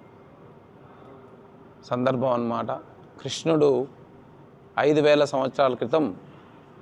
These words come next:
ఈ ప్రపంచంలో అవతరించిన దినోత్సవము.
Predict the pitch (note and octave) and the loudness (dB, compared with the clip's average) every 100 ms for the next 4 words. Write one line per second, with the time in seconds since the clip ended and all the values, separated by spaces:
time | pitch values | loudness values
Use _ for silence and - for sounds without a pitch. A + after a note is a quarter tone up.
0 | - - - - - - - - - - | -20 -20 -20 -20 -20 -20 -20 -20 -20 -20
1 | - - - C#3 C3+ C3+ C#3+ C3+ C3 C3+ | -20 -12 -2 0 0 2 0 0 0 4
2 | C#3 A#2 - - A2 B2+ C3+ C3 B2+ C#3 | 4 2 -2 -6 -4 0 0 0 -2 -2
3 | A#2+ G#2+ G2+ - - - - - - - | -2 -2 -6 -12 -20 -20 -20 -20 -20 -20
4 | - - - - - - A2+ B2 B2+ - | -20 -20 -20 -20 -20 -10 -4 -2 -4 -4
5 | C3 B2 D3 | -4 -4 -4